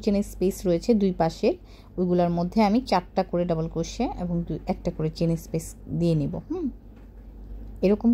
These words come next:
করে আর কি রাউন্ডটা শেষ করে নেব। আর দুইটা সাইড যেটা আর কি পাতার মতো, যে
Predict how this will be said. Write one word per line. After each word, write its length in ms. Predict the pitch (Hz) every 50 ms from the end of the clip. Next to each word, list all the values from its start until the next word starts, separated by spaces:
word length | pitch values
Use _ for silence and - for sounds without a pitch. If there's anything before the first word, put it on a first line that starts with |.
| 226
করে 120 | 269 277 311 277
আর 80 | 240 226
কি 60 | - 214 202
রাউন্ডটা 260 | 185 175 180 180 180 180 -
শেষ 120 | 190 185 - -
করে 120 | - 165 160 156
নেব। 120 | 143 151 151 127
আর 60 | 143 165 165
দুইটা 220 | 185 190 180 202 208 208 208 202 - -
সাইড 220 | 202 190 185 175 165 -
যেটা 200 | - 160 - 190 285 320 -
আর 60 | 170 -
কি 80 | - 170 175 -
পাতার 240 | 160 160 - 175 175 165
মতো, 160 | 165 160 - 165 160
যে 80 | 160